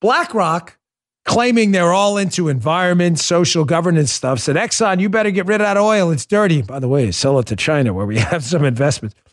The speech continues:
This, how is this not, how, how is this not a conflict of interest? They note in the second part, BlackRock has an enormous stake in PetroChina. Oh, they do. Oh, w-, w-,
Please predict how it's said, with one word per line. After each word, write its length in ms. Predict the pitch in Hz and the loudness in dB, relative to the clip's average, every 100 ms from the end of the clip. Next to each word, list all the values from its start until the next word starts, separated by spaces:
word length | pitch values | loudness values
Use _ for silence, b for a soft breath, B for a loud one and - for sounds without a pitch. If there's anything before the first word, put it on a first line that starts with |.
| _ - | _ -2
This, 180 | 185 | 0
how 180 | - 214 | 0 -2
is 80 | 269 | -2
this 180 | 320 - | -6 -6
not, 140 | 247 B B _ - | -8 B B _ -6
how, 220 | 220 294 165 | -6 -6 -8
how 160 | 175 247 | -4 -4
is 100 | 233 | -4
this 160 | - | -4
not 100 | 226 | -2
a 40 | 208 | -2
conflict 500 | - 190 220 190 165 | -2 -2 0 -2 0
of 80 | |
interest? 400 | 170 180 220 - _ _ _ _ _ _ _ _ _ _ _ _ _ _ _ _ | -2 0 -2 -4 _ _ _ _ _ _ _ _ _ _ _ _ _ _ _ _
They 120 | 220 | 0
note 240 | 240 262 240 | 2 0 0
in 60 | |
the 60 | 208 | -2
second 400 | - 262 262 226 | 0 -2 0 0
part, 240 | 139 135 | 2 0
BlackRock 460 | 165 208 262 226 202 | 0 -2 0 0 0
has 180 | 196 180 | 0 2
an 100 | 202 | 2
enormous 440 | 196 214 262 269 | 4 4 4 2
stake 320 | - 269 302 294 | 0 0 0 0
in 100 | 190 | 0
PetroChina. 640 | 160 160 170 156 170 180 | 0 0 0 0 0 0
Oh, 220 | 240 330 381 | 2 2 2
they 200 | 381 359 | 0 0
do. 500 | 370 403 370 165 - _ _ _ _ _ _ - | 0 2 2 0 -6 _ _ _ _ _ _ -4
Oh, 360 | 415 440 277 226 | 0 2 0 -2
w-, 180 | 190 | -2
w-, 460 | - 247 254 - | -4 -14 -20 -18